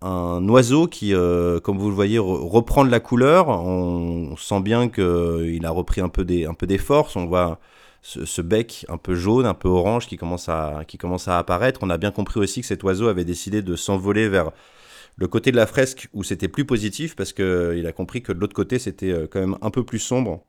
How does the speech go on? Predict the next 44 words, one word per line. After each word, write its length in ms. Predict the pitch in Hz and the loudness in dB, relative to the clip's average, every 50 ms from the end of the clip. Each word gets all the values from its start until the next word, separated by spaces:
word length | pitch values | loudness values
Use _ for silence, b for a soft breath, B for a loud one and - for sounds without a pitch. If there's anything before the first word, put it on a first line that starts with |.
| _ _ - | _ _ 0
On 80 | 113 117 | 0 0
trouve 240 | - - 160 147 | 2 2 2 2
ensuite 420 | 139 139 135 - - 151 143 - - | 2 2 0 0 -4 -6 -6 -4 -4
une, 400 | 113 113 107 101 95 92 92 90 | 0 2 2 4 4 4 2 2
une 200 | - 104 101 92 | 0 0 -2 0
tortue, 640 | 98 135 131 - - - - 156 180 226 - _ _ _ _ _ _ _ _ _ _ _ _ _ _ | 2 2 0 0 0 -8 -6 -4 -6 -6 -8 _ _ _ _ _ _ _ _ _ _ _ _ _ _
qui 140 | - 113 110 | 0 2 4
est 40 | 101 | 4
un, 60 | 92 | 6
un 300 | 87 87 90 - 92 101 | 4 4 2 0 0 2
animal 340 | 104 104 110 110 113 110 107 | 2 4 4 4 4 4 2
évidemment 400 | 104 98 101 104 104 104 107 104 | 0 0 0 0 2 2 2 0
symbolique 500 | - - 107 98 104 107 110 113 110 - | 0 -2 -2 0 0 0 -2 -2 -4 -2
et 60 | 92 | 0
important 600 | 90 98 - 120 113 - - - 117 113 113 110 - B B B B B B B B B B B B B B B | 0 0 0 0 -2 -2 0 0 0 0 0 -2 -8 B B B B B B B B B B B B B B B
dans 120 | - 101 | 0 2
la 120 | 98 98 92 | 2 2 2
culture, 560 | - - 107 104 101 101 107 107 104 95 92 | 0 -4 -12 -10 -4 0 2 2 2 2 2
euh, 640 | 87 87 85 82 82 82 82 82 80 82 80 - _ _ _ _ _ _ - | 2 4 4 2 2 2 2 2 0 -2 -4 -8 _ _ _ _ _ _ -6
en 100 | 95 90 | -6 -4
Polynésie, 800 | - 104 101 104 101 101 101 98 98 117 139 165 185 196 190 - | 0 0 2 2 4 2 2 2 0 -2 -4 -4 -4 -4 -6 -4
avec, 380 | - 95 98 104 120 127 123 113 | -2 0 0 0 0 0 0 0
euh, 360 | 104 95 92 92 92 92 90 | 2 2 4 2 2 2 0
vous 140 | 90 90 98 | -2 -4 -4
le 80 | 98 | -2
voyez, 240 | 92 104 110 127 135 | 0 2 2 2 2
du, 160 | 127 104 98 | 0 -2 -6
du 240 | 92 - 95 90 92 | -6 -8 -10 -10 -2
corail 540 | - 131 120 110 120 120 120 139 139 113 98 | 0 2 2 4 4 2 0 0 -4 -6 -8
sur 220 | - - - 87 - | -10 -10 -10 -8 -4
sa 160 | - 98 87 | -4 -4 -4
carapace, 720 | - 101 87 95 90 - 113 123 143 139 - - - - - | -2 -2 -2 -2 0 2 2 2 2 0 -4 -8 -10 -8 -6
euh, 340 | 85 85 85 85 82 80 | -4 -2 -2 -2 -2 -4
corail 300 | - - 98 98 107 117 | -4 -2 0 2 2 0
qui 80 | 113 98 | 0 -4
commence 260 | - 92 101 104 - | -8 -6 -6 -4 -2
à 60 | 98 | 0
reprendre 340 | 85 90 107 - - 123 113 | 0 0 0 0 0 0 0
un 60 | 101 | 0
peu 120 | 92 - 104 | 0 -4 -6
de 60 | - | -6
couleur, 380 | - - 117 120 143 170 175 139 | -2 2 4 6 6 6 4 2
donc, 220 | 101 87 87 - | 0 -4 -2 0
euh, 260 | 92 87 85 85 85 | 0 0 0 0 -4